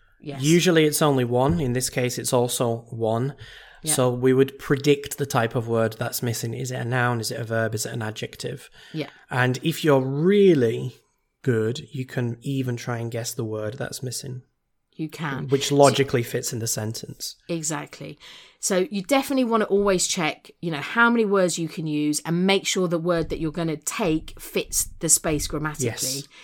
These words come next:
Speaker 2: Mm-hmm.
Speaker 1: Essentially, though, these questions are more or less just a test of your paraphrasing, aren't they?
Speaker 2: Mm-hmm.
Speaker 1: So if we look at this summary, it says, "The researchers started by testing Gureyev's beep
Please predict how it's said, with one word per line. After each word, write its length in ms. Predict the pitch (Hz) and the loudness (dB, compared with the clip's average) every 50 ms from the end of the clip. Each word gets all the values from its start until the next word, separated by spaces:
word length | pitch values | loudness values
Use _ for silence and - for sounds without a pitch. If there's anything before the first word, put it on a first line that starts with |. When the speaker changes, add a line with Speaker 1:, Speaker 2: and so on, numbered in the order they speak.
| - - - | -20 -10 -8
Speaker 2:
Mm-hmm. 240 | 117 113 104 113 110 | -8 -8 -6 -8 -6
Speaker 1:
Essentially, 520 | 120 208 - - 339 381 330 - - 185 160 | -2 2 4 4 4 4 4 2 2 0 0
though, 180 | 156 151 156 | 2 0 -2
these 260 | 151 240 269 277 269 - | -2 0 0 2 0 0
questions 400 | - 208 175 - - 170 147 170 | 0 -2 -2 -2 -2 -4 -4 -2
are 60 | 156 | -2
more 240 | 160 170 170 165 156 | -2 -2 0 -2 -2
or 60 | 147 | -2
less 180 | 143 139 - | -2 -4 -4
just 220 | - - 151 - - | -4 -4 -4 -4 -6
a 60 | 147 | -6
test 360 | - - - 170 - - - | -6 -4 -4 -4 -4 -4 -8
of 120 | 151 127 151 | -8 -8 -8
your 120 | 135 131 | -10 -12
paraphrasing, 800 | 135 - - - 165 151 135 - - 110 - - - - - - | -10 -6 -2 0 0 0 0 -4 -10 -16 -14 -14 -14 -14 -14 -10
aren't 240 | - 147 143 - - | -6 -6 -6 -6 -8
they? 160 | - - - - 135 | -16 -16 -8 -2 0
Speaker 2:
Mm-hmm. 340 | 135 135 131 123 160 165 175 | 0 0 0 0 0 -2 0
Speaker 1:
So 100 | - 208 | 0 0
if 140 | 202 180 - | 0 2 2
we 100 | 220 226 | 0 2
look 220 | 220 254 302 294 - | 6 4 4 4 4
at 120 | 262 196 | 0 2
this 140 | 233 233 - | 2 2 4
summary, 420 | - - 214 202 180 151 139 139 131 - | 4 4 4 4 2 0 -2 -4 -2 0
it 200 | 208 208 - - | 0 2 4 4
says, 320 | - 190 165 156 147 - | 2 2 2 0 -2 -2
"The 100 | - 175 | -2 0
researchers 600 | 165 185 - - - 233 226 226 - - 208 - | 0 2 2 4 4 2 0 0 -2 -2 2 4
started 800 | - - - - 208 196 196 185 170 - - 131 127 131 143 - - _ _ _ _ _ _ _ | 4 4 4 6 6 6 6 6 4 0 -6 -6 -10 -10 -12 -14 -16 _ _ _ _ _ _ _
by 140 | 165 170 | 0 0
testing 580 | 170 170 - - 180 180 - - 180 156 156 147 | 0 0 -2 0 0 0 0 0 -2 -2 -2 -2
Gureyev's 760 | - 160 156 165 165 160 160 156 151 147 147 151 - - - - _ _ _ _ _ _ _ _ _ | -2 -2 0 0 0 0 0 0 0 -2 -4 -2 -2 -2 -2 -2 _ _ _ _ _ _ _ _ _
beep 320 | - 392 392 381 - - | 8 8 8 8 6 2